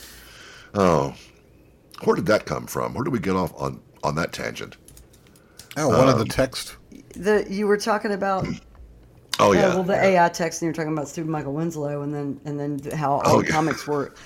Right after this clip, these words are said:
Speaker 3: most of them sucked, and I was like, "Well, hold on, uh-uh." There was this one guy, I remember
Speaker 1: Vin-
Speaker 3: him coming in all the time. Yeah.
Speaker 1: Somebody
Speaker 2: And
Speaker 1: may
Speaker 2: it just
Speaker 1: remember the story.
Speaker 2: spiraled
Speaker 1: He
Speaker 2: from
Speaker 1: used to,
Speaker 2: there.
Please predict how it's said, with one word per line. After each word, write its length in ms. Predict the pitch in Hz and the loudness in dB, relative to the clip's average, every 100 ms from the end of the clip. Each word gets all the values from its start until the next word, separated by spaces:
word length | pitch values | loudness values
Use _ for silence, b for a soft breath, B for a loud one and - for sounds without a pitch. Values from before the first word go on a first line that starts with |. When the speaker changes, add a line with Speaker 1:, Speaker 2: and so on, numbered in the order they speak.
| B | B
Speaker 3:
most 260 | - 180 185 | 6 6 8
of 120 | 170 | 4
them 100 | 165 | 2
sucked, 400 | 151 185 180 - | 2 4 4 4
and 160 | 156 147 | -2 0
I 80 | 143 | 0
was 140 | 143 | -2
like, 120 | 147 | -2
"Well, 100 | 139 | -2
hold 200 | 131 170 | 0 2
on, 160 | 208 170 | 4 4
uh-uh." 240 | 180 147 | 4 2
There 140 | 139 147 | 0 -2
was 100 | 147 | -6
this 140 | - | -4
one 160 | 185 196 | -2 0
guy, 160 | 160 | 0
I 60 | 160 | 0
remember 500 | 151 147 160 208 180 | -2 -2 -2 2 6
Speaker 1:
Vin- 80 | - | 6
Speaker 3:
him 60 | 160 | 4
coming 260 | 165 180 190 | -2 -4 -2
in 120 | 190 | -2
all 140 | 165 | -4
the 60 | 170 | -4
time. 200 | 202 180 b b b b b - | -6 -6 b b b b b -2
Yeah. 240 | 190 190 - - | 0 0 -4 0
Speaker 1:
Somebody 420 | - 151 135 127 | 2 6 6 8
Speaker 2:
And 80 | 110 | 8
Speaker 1:
may 80 | |
Speaker 2:
it 100 | 113 | 8
just 240 | 101 104 92 | 8 6 6
Speaker 1:
remember 140 | 87 | 6
the 20 | |
story. 0 | |
Speaker 2:
spiraled 280 | 123 120 110 | 8 10 8
Speaker 1:
He 40 | 104 | 6
Speaker 2:
from 60 | |
Speaker 1:
used 160 | 110 98 | 2 0
to, 40 | |
Speaker 2:
there. 220 | 87 80 | -2 -4